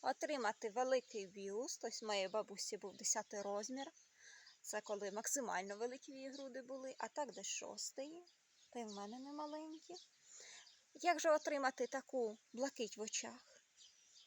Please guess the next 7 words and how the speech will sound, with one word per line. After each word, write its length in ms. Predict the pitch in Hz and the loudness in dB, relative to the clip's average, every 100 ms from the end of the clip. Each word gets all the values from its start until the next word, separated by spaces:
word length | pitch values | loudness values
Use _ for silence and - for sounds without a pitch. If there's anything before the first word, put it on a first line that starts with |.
| - - - - _ _ _ _ | -18 -18 -18 -20 _ _ _ _
Так, 220 | 285 202 - - _ _ _ - | -2 -2 -4 -20 _ _ _ -8
такі 240 | 254 240 | -4 -2
очі 220 | 208 - | -2 -4
бувають. 500 | 240 226 208 233 240 - - - - - - - - - | -6 -8 -8 -12 -16 -20 -18 -16 -16 -16 -18 -18 -18 -8
І 280 | 247 269 370 - - - | -4 -4 -4 -8 -20 -8
розкішне 580 | 262 269 - 233 - 247 | -2 -2 -2 -2 -2 -2
волосся. 720 | 247 277 349 285 - - - | -4 -2 0 0 0 -2 -2